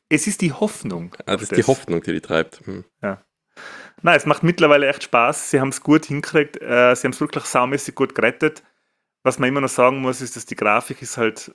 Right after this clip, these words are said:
Speaker 1: von vor zwei Generationen, von vor zwei Konsolengenerationen.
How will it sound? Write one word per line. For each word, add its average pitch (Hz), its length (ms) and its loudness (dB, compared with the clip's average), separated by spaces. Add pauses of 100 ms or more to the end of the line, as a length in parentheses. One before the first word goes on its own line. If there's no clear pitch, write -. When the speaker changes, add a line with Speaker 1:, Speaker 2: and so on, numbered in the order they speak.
Speaker 1:
von 107 260 -8
vor 117 260 -4
zwei 113 200 -2
Generationen, 117 800 -4 (400)
von 104 140 -10
vor 110 200 -2
zwei 107 300 -2
Konsolengenerationen. 113 1120 -2